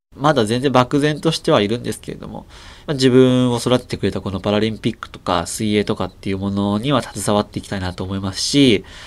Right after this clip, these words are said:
今後そういうふうなものを目指していく人たちがいれば、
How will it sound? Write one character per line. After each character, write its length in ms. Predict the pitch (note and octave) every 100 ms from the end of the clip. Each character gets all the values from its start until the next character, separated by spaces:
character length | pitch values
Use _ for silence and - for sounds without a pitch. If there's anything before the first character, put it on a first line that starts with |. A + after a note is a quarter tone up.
| - -
今 160 | - C3
後 120 | D#3+
そ 160 | D#3+ C3+
う 20 |
い 80 | C3
う 40 |
ふ 140 | B2 C3
う 20 |
な 100 | F#2+
も 120 | F#2+
の 80 | F#2
を 40 | F#2+
目 100 | G#2
指 180 | A2
し 60 | -
て 140 | -
い 120 | F#2 E2+
く 380 | - F#2 F2+
人 120 | E2+ -
た 120 | F#2+
ち 140 | -
が 200 | G#2 - -
い 100 | A#2
れ 100 | B2
ば、 280 | A2 F#2